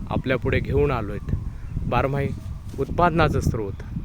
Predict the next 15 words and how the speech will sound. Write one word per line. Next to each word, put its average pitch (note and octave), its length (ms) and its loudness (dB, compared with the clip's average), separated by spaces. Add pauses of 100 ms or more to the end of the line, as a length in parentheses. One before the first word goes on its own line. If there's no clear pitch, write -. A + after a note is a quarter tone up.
(540)
व्यावसायिक B2 680 -2
दृष्टिकोनातून C3 760 -2
शेती D3 320 2
अंतर्गत A2 600 -2 (960)
विदर्भातील, C#3 720 2 (1120)
पूर्व D#3 220 6
विदर्भातील C#3+ 600 2
शेतकऱ्यांसाठी C3+ 840 0 (640)
बाराही D#3+ 340 4
महिने D#3 240 4
उत्पादनाचा C3+ 580 2
स्रोत C#3 380 0
असलेलं C3+ 460 0 (560)
व्यावसायिक D#3 440 2
दृष्टिकोनाचं C#3 760 -4